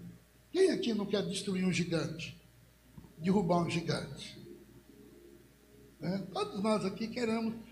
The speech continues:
orar por uma pessoa que está paralítico, levantar, né? Eu contei pela manhã uma experiência que eu tive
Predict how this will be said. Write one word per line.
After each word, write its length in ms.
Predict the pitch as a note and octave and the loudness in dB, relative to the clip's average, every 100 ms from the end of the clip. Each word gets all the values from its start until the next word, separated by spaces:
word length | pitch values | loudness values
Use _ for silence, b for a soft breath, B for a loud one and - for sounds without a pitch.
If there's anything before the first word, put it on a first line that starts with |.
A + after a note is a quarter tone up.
| B B | B B
orar 500 | A3 G#3+ G3+ G3+ G3+ | 2 4 6 4 2
por 100 | F3 | -2
uma 120 | F#3 | -4
pessoa 800 | F3+ F#3+ - G3+ G3 F#3 E3 - B B B B - | -2 -2 0 2 4 4 2 -2 B B B B -6
que 80 | G3+ | -2
está 460 | - - F#3 F#3 | 0 4 4 4
paralítico, 720 | F3+ F#3+ F#3 F#3+ A3 - - | 4 4 4 6 4 4 2
levantar, 1160 | F3+ F#3+ G3+ F#3 G3 G3 G3 F3 E3+ - - - D#3 | 4 4 2 2 6 8 8 4 0 -6 -12 -14 -6
né? 380 | F#3 A3+ A3+ - - - - - - | -2 -2 -2 -8 -16 -20 -20 -20 -10
Eu 80 | F3 | -8
contei 320 | E3+ G3+ A3 | -4 0 2
pela 200 | G#3+ A3 | 4 2
manhã 360 | A3 A3 A3+ A3+ | 4 4 4 4
uma 120 | G3+ | 2
experiência 680 | F3+ A3 G3+ G#3 A3 G#3+ F#3+ | 0 2 2 2 0 -2 -4
que 120 | - | 0
eu 140 | G3 | 0
tive 720 | - A3 G#3+ F3+ G#3 E3+ - | 0 -2 -2 0 -2 -2 -4